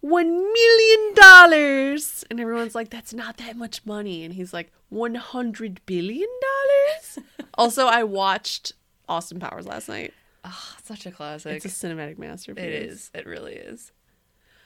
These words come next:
Speaker 1: So J W L, surprise, surprise, was convicted of extortion against Johnson and the other Johnson.
Speaker 2: <laughs> Both Johnsons.
Speaker 1: <laughs> Both Johnsons in nineteen eighty-three.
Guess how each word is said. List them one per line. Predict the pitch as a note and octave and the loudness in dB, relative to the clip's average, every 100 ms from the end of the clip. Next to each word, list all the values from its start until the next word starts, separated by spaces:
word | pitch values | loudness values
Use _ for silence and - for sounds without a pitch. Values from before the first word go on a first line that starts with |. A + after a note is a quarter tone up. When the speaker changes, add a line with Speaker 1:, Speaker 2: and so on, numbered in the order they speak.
| _ _ _ _ _ _ | _ _ _ _ _ _
Speaker 1:
So | - A#3+ | -8 -8
J | G#3+ B3+ C#4 | -6 -6 -6
W | C#4+ D#4 D4+ | -6 -8 -8
L, | A3+ G#3 G#3 | -8 -10 -12
surprise, | A3+ G#3 E3 E3 - | -16 -14 -14 -14 -18
surprise, | G3+ D3+ D#3 D#3+ F3 - | -20 -20 -20 -20 -20 -12
was | F#3+ F#3+ | -12 -12
convicted | - G#3+ A#3+ B3 C#4+ | -14 -14 -14 -14 -16
of | B3 C4+ | -14 -16
extortion | - - D3+ D#3+ D#3+ D3+ | -18 -16 -16 -16 -16 -16
against | - E3+ F3+ A3+ - | -16 -12 -12 -12 -14
Johnson | - F3+ G3 - F3+ F3+ F3+ _ C4 | -10 -10 -10 -12 -12 -12 -16 _ -6
and | D#4 D#4+ C#4 | -4 -4 -6
the | C#4 | -8
other | G#3 G#3 | -8 -8
Johnson. | G#3 F#3 F#3+ F#3+ - E3 F3 F#3+ | -10 -12 -12 -12 -8 -8 -8 -12
Speaker 2:
<laughs> | C#4+ | -12
Both | B3 A3 - | -10 -10 -10
Johnsons. | C#4+ - - C4+ - - | -10 -10 -10 -10 -8 -6
Speaker 1:
<laughs> | |
Both | C4+ D#4+ D4+ - | -4 -2 -2 -6
Johnsons | G#3 G#3 G3+ G3+ A3 - - - - | -8 -12 -14 -14 -18 -20 -20 -20 -10
in | B3+ B3 | -6 -4
nineteen | A3 G3+ G#3+ A3 G#3+ F#3+ | -6 -6 -8 -10 -12 -10
eighty-three. | E3 E3+ F3+ - G#3 G#3+ | -12 -14 -16 -18 -16 -18